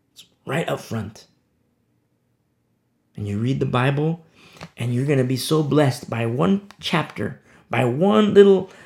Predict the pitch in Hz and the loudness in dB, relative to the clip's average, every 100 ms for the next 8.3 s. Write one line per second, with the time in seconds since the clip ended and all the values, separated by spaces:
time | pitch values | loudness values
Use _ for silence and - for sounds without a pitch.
0 | - - - - - - - 143 - 143 | -12 -10 -8 -6 -4 -4 -2 -2 0 -2
1 | 143 - - - - 170 170 143 113 - | -4 -8 -16 -8 4 6 6 4 -2 -4
2 | 151 170 165 175 139 190 156 - 131 156 | -2 0 0 -4 -2 -2 -2 -4 -2 2
3 | 247 262 254 226 165 156 147 135 135 147 | 4 6 4 4 2 -2 0 -2 -2 -2
4 | 117 - - _ _ _ _ _ _ - | -4 -10 -20 _ _ _ _ _ _ -14
5 | 117 113 120 120 110 139 143 139 143 156 | -8 -4 -2 -4 -6 -6 -6 -4 -4 -4
6 | 170 - _ _ - 120 117 113 131 120 | -8 -18 _ _ -6 -4 -2 -2 -4 -4
7 | 78 110 104 107 107 110 - 107 98 - | -4 -6 -8 -10 -12 -12 -14 -14 -14 -16
8 | - - - | -16 -18 -20